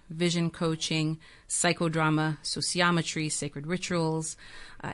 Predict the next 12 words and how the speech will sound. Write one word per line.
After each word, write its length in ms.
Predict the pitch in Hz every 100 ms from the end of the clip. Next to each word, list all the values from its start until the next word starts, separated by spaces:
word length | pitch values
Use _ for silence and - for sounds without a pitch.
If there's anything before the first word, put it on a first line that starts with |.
| -
energy 400 | 196 185 - 175
work, 420 | 165 165 - -
and 160 | - 156
performing 460 | - - 151 147 143
arts 340 | 170 233 -
and 180 | - 156
storytelling 640 | - 170 165 165 151 147 -
as 180 | 147
mediums 460 | 156 160 151 147 147
to 160 | - -
ignite 540 | 135 151 170 190 -
transformation 1040 | - 165 160 - 151 156 165 - 123 -